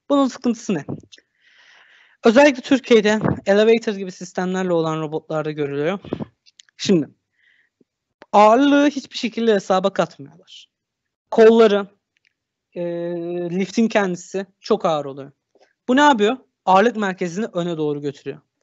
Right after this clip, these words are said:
Robot sonra bir anda duruyor. Robot bir anda durunca ağırlık merkezi robotun tekerlerinin yarattığı alanın dışına çıkıyor. Şimdi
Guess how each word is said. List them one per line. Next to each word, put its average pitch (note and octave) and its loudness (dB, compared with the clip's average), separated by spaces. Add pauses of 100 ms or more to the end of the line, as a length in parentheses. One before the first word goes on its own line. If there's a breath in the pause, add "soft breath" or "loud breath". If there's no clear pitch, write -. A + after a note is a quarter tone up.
(600)
Robot C#4+ 6
sonra C4+ -4
bir B3 -2
anda G#3+ -2
duruyor. D3 -8 (580)
Robot C4 2
bir C#4 0
anda C#4 0
durunca A3+ -2 (800 soft breath)
ağırlık G3+ 4
merkezi A3+ -2 (440)
robotun G#3+ 0
tekerlerinin A3 -2
yarattığı F#3 -4
alanın F#3+ -6
dışına F#3 -8
çıkıyor. - -16 (560)
Şimdi - -8